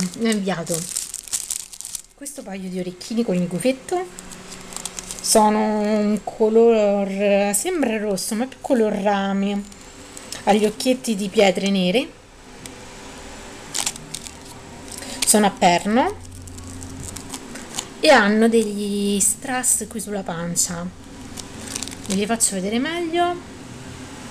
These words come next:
Eccoli. Guardate quanto sono belli.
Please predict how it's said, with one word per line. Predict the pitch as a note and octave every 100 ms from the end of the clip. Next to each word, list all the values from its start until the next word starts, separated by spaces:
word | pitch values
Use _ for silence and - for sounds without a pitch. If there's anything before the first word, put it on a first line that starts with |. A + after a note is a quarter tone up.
| - - _ - - - - - - - - -
Eccoli. | G#3 F#3 - A3 E4 - - - - - - - - - - - - - - - - - - - - - - -
Guardate | F#3+ F#3 F#3 F3+
quanto | F3+ F3+
sono | E3+ F3+
belli. | F#3 G#3+ A#3 B3 C4+